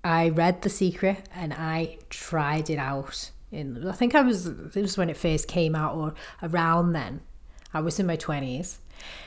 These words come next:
and, you know, so I was young. <laughs> And I just thought, "Right, I'm gonna try this." 'Cause it's, you know, these people are telling me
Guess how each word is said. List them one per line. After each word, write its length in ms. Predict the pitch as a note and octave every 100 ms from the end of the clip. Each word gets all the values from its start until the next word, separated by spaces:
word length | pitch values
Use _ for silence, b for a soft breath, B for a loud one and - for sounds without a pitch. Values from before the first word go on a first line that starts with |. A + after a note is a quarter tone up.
| B B
and, 840 | E3+ E3+ E3 E3 D#3+ D#3 D#3 - - - - - - -
you 140 | F#3+
know, 80 | D#3
so 140 | - E3
I 40 |
was 160 | E3 E3
young. 380 | C#3+ C#3 D3 E3
<laughs> 40 | - - - - - - - - C#4+ C4+ B3 B B F3+ - - -
And 140 | F3+ F3+
I 100 | F#3
just 200 | G#3+ G#3+
thought, 340 | F#3 F3 -
"Right, 240 | F#3+ E3+ - - -
I'm 100 | - B3+
gonna 220 | C#4+ C4
try 340 | - E3 D#3+
this." 440 | D#3+ G3 - - - - - - -
'Cause 160 | E3+
it's, 260 | G3 - -
you 200 | - A3+
know, 120 | E3
these 220 | F3 C4+
people 400 | - G3+ F#3 A#3+
are 80 | D#3
telling 380 | C3+ D#3+ D#3+ F3
me 260 | F3 B2+